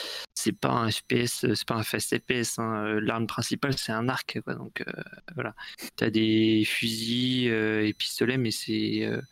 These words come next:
des mousquets et des pistolets où tu, tu en mets la poudre et, et voilà. Donc, euh, entre, entre chaque coup. Donc, euh, voilà, il y a très peu de variété d'ennemis aussi, donc c'est peut-être aussi pour ça que, bon,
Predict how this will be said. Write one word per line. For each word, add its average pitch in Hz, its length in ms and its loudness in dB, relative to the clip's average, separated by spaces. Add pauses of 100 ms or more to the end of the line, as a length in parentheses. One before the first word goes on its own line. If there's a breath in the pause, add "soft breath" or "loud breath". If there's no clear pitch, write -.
(180 soft breath)
des 110 120 -2
mousquets 113 760 0
et 110 160 0
des 107 260 -2
pistolets 117 460 0
où 110 80 0
tu, - 540 -10
tu 123 120 -2
en 113 40 0
mets 113 100 0
la - 120 -2
poudre 127 340 0
et, - 280 -2 (600 loud breath)
et 110 220 2
voilà. 113 200 0
Donc, 107 240 -4
euh, 107 300 0
entre, 113 260 -2
entre 113 240 -4
chaque - 240 -4
coup. - 140 -16 (1000 loud breath)
Donc, 117 340 -2
euh, 110 320 4
voilà, 107 160 4
il 110 160 4
y 110 40 4
a 107 40 -2
très - 140 0
peu 143 120 2
de 123 60 0
variété 117 260 2
d'ennemis 113 320 4
aussi, 110 260 0
donc 107 180 -2
c'est - 160 -4
peut-être - 180 -2
aussi - 180 0
pour - 140 -10
ça - 160 -4
que, - 340 -4
bon, - 120 -12